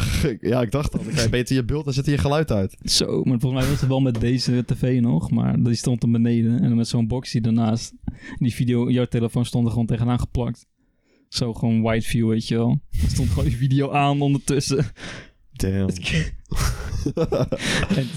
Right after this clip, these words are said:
Speaker 2: dat liet je me altijd zien.
Speaker 1: Ja, dat is wel, eh, ja, we vroeger nogal wat shit gedaan, hoor. <laughs> Ja, ja. Ah, ja, maar,
Speaker 2: Oh,
Speaker 1: eh,
Speaker 2: shit.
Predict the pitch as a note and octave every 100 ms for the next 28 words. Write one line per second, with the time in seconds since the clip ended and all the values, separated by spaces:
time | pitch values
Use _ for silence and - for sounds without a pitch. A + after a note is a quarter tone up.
0 | - - - C3+ C3 C3+ - A#2 A#2 A2+
1 | A2 - A#2+ A#2+ - - - F#2+ F#2+ G#2
2 | G#2 G#2+ G#2 G#2+ F#2 F#2 G2+ G#2 A#2+ -
3 | A2+ A2+ A#2 A#2+ C#3 B2+ C3 B2 F#2+ G2
4 | D#3 - A#3+ A2 - - - - - -
5 | G#2+ - B2 - - - - - - -
6 | - - - D3+ B2 D2+ E2 D#2 G1+ -
7 | - - - - - - - A2 A2+ A2+
8 | A#2 A2+ A2+ A2 A2+ A2+ G2+ -